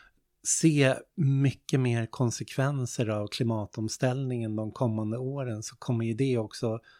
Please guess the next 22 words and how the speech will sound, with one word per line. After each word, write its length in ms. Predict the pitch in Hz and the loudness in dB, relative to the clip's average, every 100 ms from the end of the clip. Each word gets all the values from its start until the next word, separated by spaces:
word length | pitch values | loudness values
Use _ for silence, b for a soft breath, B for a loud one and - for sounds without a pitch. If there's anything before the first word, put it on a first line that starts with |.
| b b _ - | b b _ -10
det 60 | |
kommer 180 | - 127 | 2 2
skapa 420 | - 135 120 - | 4 2 4 0
subjekt, 720 | 123 135 117 127 - - - - | -2 -2 -2 -2 -4 -16 -16 -6
det 100 | 123 | -6
kommer 300 | - 123 113 | -4 -4 -4
liksom 440 | 113 - 117 120 | -6 -6 -6 -6
s-, 640 | 123 233 262 185 175 180 127 | -8 -10 -10 -10 -12 -12 -10
skapa 960 | - - 147 127 110 _ 147 135 131 - B B B B - | -10 -4 -2 -2 -4 _ -2 0 -2 -8 B B B B 8
turbulens 840 | 151 127 131 120 127 123 113 - - b b b b | 8 10 6 6 4 0 -2 -4 -14 b b b b
så, 460 | - 143 120 117 135 | 0 4 4 2 -4
som 240 | - 127 | 0 2
vi 100 | 123 | 2
får 140 | - 127 | 2 -2
se 460 | - 143 139 127 - _ | 0 -2 -2 -8 -12 _
vart 160 | 127 - | -4 -2
det 60 | |
går. 460 | 117 151 143 107 117 | -2 -2 -2 -2 -6
För 140 | - 127 | -4 -4
jag 120 | 120 | -2
tror 240 | - 135 | 4 4
ju 300 | 127 123 123 | 6 2 0